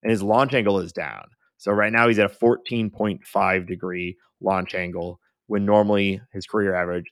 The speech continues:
is an eighteen point one. So he's hitting the ball down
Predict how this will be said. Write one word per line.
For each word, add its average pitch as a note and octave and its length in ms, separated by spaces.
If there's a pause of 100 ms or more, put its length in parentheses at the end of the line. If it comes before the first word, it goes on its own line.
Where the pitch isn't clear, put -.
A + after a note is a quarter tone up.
is F#2+ 120
an F#2 200
eighteen G#2 480
point - 320
one. C#2+ 340
So - 120
he's G2+ 160
hitting A#2+ 180
the A2 80
ball G2+ 400 (560)
down G2 420